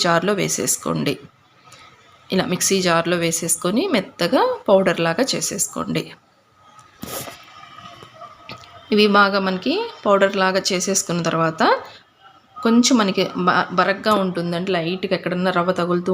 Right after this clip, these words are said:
ఉంటుంది. So కంపల్సరీగా అయితే ఈ విధంగా పిండిని అయితే జల్లించేసుకోండి. అస్సలు స్కిప్ చేయొద్దండి ఈ జల్లించుకునే ప్రాసెస్ని. ఇలా పిండిని ఇలా జల్లించేసుకోండి. లాస్ట్లో కొంచెం మనకి రవ్వ రవ్వగా ఉంటుంది. కొంచెం మీకు ఎక్కువగా ఉంటే కనుక మరలా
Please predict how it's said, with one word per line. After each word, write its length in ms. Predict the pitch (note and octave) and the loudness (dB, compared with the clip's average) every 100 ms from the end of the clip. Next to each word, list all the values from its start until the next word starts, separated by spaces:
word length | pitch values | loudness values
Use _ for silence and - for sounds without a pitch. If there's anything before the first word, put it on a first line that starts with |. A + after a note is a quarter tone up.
| F3+ | 0
ఉంటుంది. 300 | E3+ E3+ A3+ E4+ | 0 -2 0 0
So 60 | B3+ | 0
కంపల్సరీగా 680 | E3+ E3+ B3+ C4+ B3+ G3 F3+ E3 | 0 2 2 4 4 2 0 0
అయితే 260 | E3+ - F#4 B4 - - - G3 | -2 0 0 -2 -6 -20 -6 0
ఈ 40 | F3+ | 2
విధంగా 300 | F3+ F3+ A#3+ - | 4 2 2 4
పిండిని 260 | G3 F#3+ F3+ | 4 4 2
అయితే 140 | F3 C#4 F3 | 2 2 4
జల్లించేసుకోండి. 840 | E3 D#3+ D#3+ C#3+ - D#3+ D3 - - _ - | 2 0 0 -2 -2 -4 -4 -4 -8 _ -10
అస్సలు 260 | - B3+ D#4+ | 2 4 4
స్కిప్ 200 | - G3+ - | 2 -2 0
చేయొద్దండి 480 | G3+ F3+ F3 E3+ A#3 | 0 2 2 2 2
ఈ 40 | A#3+ | 2
జల్లించుకునే 500 | G3 F3+ F3+ - F3 E3+ | 4 2 0 0 -2 0
ప్రాసెస్ని. 560 | E3+ E3 E3+ E3 G3+ G4+ B4 - - - F#3+ | 0 0 0 0 2 2 2 -4 -20 -6 -2
ఇలా 100 | F#3 - - | -2 -4 -4
పిండిని 340 | G#3 G3+ A#3+ A#4 B4+ - - - _ - | 0 4 4 4 2 -2 -16 -18 _ -2
ఇలా 140 | F#3+ F#3 | 2 4
జల్లించేసుకోండి. 760 | F3+ F#3 G3 F3+ D#3+ - F#3 F#3+ F#3 | 2 0 -2 -2 -2 -2 0 2 2
లాస్ట్లో 440 | F3 G#3+ - A#3 G3 | 4 4 2 0 -2
కొంచెం 260 | F3 - F#3+ | -2 -2 -4
మనకి 240 | F3 F3+ C#4 D4+ | -4 -2 0 2
రవ్వ 220 | A3 F#3+ F#3 | 2 2 0
రవ్వగా 300 | F#3 F#3+ G3 F3+ | 2 2 2 0
ఉంటుంది. 340 | E3+ E3+ G3 B3+ | -2 -4 -4 0
కొంచెం 260 | A#3 A3+ G#3+ | 0 0 -2
మీకు 160 | G3+ - F#3 | -2 -2 -2
ఎక్కువగా 360 | - A#3+ A#3+ A3+ G#3 | 0 0 4 2 2
ఉంటే 180 | G3+ F#3+ | 2 0
కనుక 220 | F#3+ F#3+ G4+ C#5 - - - _ - | 0 0 0 0 -4 -20 -20 _ -2
మరలా 200 | G#3 | 0